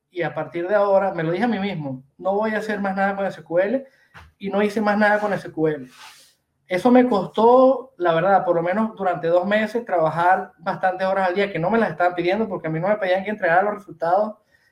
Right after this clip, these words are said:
con dax, o con, yo tenía que entregar un listado, un informe, una presentación. Eso me costó durante dos o tres meses, desvelos, noches sin dormir,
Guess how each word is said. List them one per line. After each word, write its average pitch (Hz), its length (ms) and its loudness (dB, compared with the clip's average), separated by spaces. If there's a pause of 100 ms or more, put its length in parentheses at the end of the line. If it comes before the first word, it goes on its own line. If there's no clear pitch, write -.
(140)
con 156 220 0
dax, 240 340 4
o 220 80 -4
con, 160 160 -2
yo 165 80 -2
tenía 233 180 0
que 247 60 4
entregar 233 280 2
un 254 100 6
listado, 254 560 4
un 214 140 0
informe, 240 320 -2
una 214 140 -2
presentación. 147 560 -12 (640)
Eso 170 200 -6
me 240 120 2
costó 208 280 -2
durante 175 360 -2
dos 180 200 4
o 220 60 -4
tres 208 180 -6
meses, 220 720 -2
desvelos, 208 1120 0 (380)
noches 185 360 -2
sin 202 160 -8
dormir, 202 720 -4